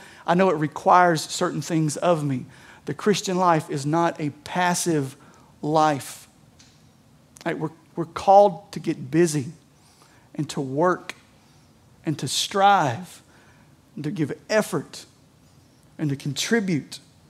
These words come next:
Right? If you look at Hebrews eleven. Again, I'm not gonna read it. You can go read it in your own time. It's called the Hall of Faith. It's all these people that, that the author of Hebrews would say, like, "Hey, these people were killing it, had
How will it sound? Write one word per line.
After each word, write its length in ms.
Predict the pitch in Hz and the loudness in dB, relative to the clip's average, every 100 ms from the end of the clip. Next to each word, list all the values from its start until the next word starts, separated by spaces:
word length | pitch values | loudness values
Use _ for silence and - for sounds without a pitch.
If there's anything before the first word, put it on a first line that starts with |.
| _ _ _ _ _ _ _ _ - - | _ _ _ _ _ _ _ _ -12 -4
Right? 120 | 175 | -4
If 80 | 170 | -2
you 120 | 175 | 2
look 160 | 208 | 2
at 100 | 190 - - - | 2 -4 -18 -10
Hebrews 600 | - 202 185 202 196 180 | 0 2 6 6 6 2
eleven. 380 | - 190 165 123 - - _ _ _ _ - - - _ _ - - - - _ _ _ - | 0 2 2 0 -10 -20 _ _ _ _ -20 -20 -20 _ _ -20 -20 -20 -20 _ _ _ -12
Again, 200 | 139 143 | -6 -4
I'm 120 | 156 | 0
not 140 | 165 165 | 0 2
gonna 120 | 160 | 0
read 220 | 160 175 | 2 2
it. 120 | 180 | 0
You 120 | 156 | 0
can 80 | 156 | -2
go 80 | 160 | 0
read 180 | 156 165 | 2 2
it 40 | |
in 60 | 147 | 2
your 120 | 147 | 0
own 100 | 170 | 0
time. 320 | 170 170 175 - - - - - | 0 0 -2 -6 -18 -20 -20 -20
It's 100 | - | -6
called 180 | - 160 | 0 0
the 40 | |
Hall 280 | 131 180 190 | 4 8 8
of 80 | 175 | 6
Faith. 320 | 185 185 185 | 0 0 0
It's 100 | 143 | 0
all 120 | 175 | 2
these 120 | 170 165 | 2 -2
people 380 | 190 175 170 | -6 -2 0
that, 160 | 151 143 - - - - - | 0 -2 -6 -20 -20 -20 -10
that 360 | - - - | -10 -10 -10
the 60 | - | 2
author 240 | 160 180 | 4 4
of 80 | 175 | 2
Hebrews 420 | 180 175 175 175 | 0 0 2 2
would 120 | 160 151 | 0 0
say, 200 | 175 156 | 2 2
like, 200 | 151 147 | 2 2
"Hey, 280 | 170 156 - - - | 2 2 -4 -12 -2
these 220 | 170 185 | -2 0
people 580 | 233 233 233 233 233 - - _ | 0 2 4 2 0 -14 -20 _
were 140 | 160 147 | -8 -8
killing 380 | - 208 180 | 0 4 4
it, 100 | 151 - | 2 -6
had 280 | - 165 156 | -6 -6 -6